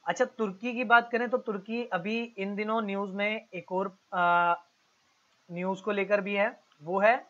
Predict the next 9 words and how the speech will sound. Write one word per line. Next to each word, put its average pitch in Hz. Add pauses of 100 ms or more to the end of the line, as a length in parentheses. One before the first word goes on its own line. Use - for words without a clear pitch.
(280)
हेगिया 175
सोफिया, 156 (340)
ठीक 196
है। 214 (160)
हेगिया 185
सोफिया 233
एक 226
चर्च 175
थी 247